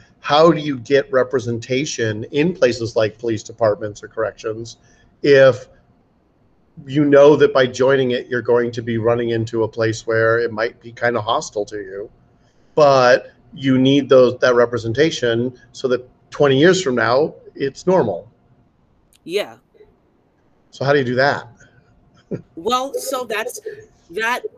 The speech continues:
Speaker 2: takes a lot of courage from the front runners of people who try to gain representation. Like,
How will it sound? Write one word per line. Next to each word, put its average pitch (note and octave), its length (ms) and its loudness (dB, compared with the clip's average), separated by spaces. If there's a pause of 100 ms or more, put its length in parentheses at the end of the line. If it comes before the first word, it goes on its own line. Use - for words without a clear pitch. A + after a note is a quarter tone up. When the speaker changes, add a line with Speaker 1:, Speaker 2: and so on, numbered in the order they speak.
Speaker 2:
takes C4 300 -8
a - 20 -4
lot A3 180 -6
of A3 120 -10
courage B3+ 400 -6
from G3 220 -2
the F#3+ 200 -6 (100)
front G#3 200 -6
runners G#3 400 -6
of - 320 -6 (580)
people G#3 300 -2
who F#3+ 680 4
try D#3 260 -12
to F3 360 -16 (160)
gain F3 260 -10
representation. F3 840 -12
Like, C#3+ 220 -10